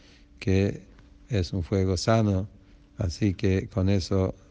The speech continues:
por eso el Baal Shem Tov tuvo que viajar para difundir las enseñanzas de Hasidut y acercar a la gente al fuego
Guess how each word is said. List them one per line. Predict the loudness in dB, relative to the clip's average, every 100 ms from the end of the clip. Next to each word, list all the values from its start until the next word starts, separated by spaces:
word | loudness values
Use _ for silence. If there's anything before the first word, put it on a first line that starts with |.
| -2
por | 0
eso | 2 0 0 0
el | 0 -2 0
Baal | 0 -2
Shem | 0 -2
Tov | 0 -4
tuvo | 0 0
que | 0
viajar | 0 2 0 2 2 2 -4 -18 -20 -20 -20 0
para | 4 4 4 2
difundir | 0 -2 0 2 2 0 -6 -20 -20 -8
las | -8 -4
enseñanzas | -4 0 2 2 0 -2
de | -2
Hasidut | -2 -4 0 2 2 0 -8 -6
y | -2
acercar | -2 -4 -4 0 0
a |
la | 0
gente | 0 0 0 0 -2 -4 -16 -20 -20 -20 -6
al | -2 -2
fuego | -2 2 4 4 2 0